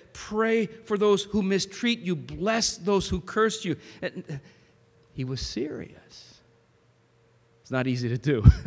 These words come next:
<laughs> is it? So how, how, how might we motivate ourselves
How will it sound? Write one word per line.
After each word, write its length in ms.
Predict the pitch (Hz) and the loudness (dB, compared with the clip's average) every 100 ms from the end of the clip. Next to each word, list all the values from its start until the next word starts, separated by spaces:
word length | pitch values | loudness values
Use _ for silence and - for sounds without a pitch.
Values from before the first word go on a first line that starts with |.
| 127 | -10
<laughs> 320 | - - - | -10 -20 -14
is 180 | - 156 | -10 -10
it? 140 | 147 - _ _ _ _ _ _ _ _ _ | -10 -14 _ _ _ _ _ _ _ _ _
So 160 | - 175 | -6 -6
how, 120 | 202 | -6
how, 380 | 202 269 247 190 - | -8 -6 -4 -6 -10
how 200 | - 208 | -8 -4
might 280 | 185 156 147 | -2 -2 -2
we 280 | 139 131 117 - - _ | -2 -2 -2 -6 -20 _
motivate 580 | - 120 135 127 113 117 | -6 -2 0 0 -2 -4
ourselves 840 | 107 104 - 123 104 98 - - | -2 -6 -6 -8 -10 -12 -18 -18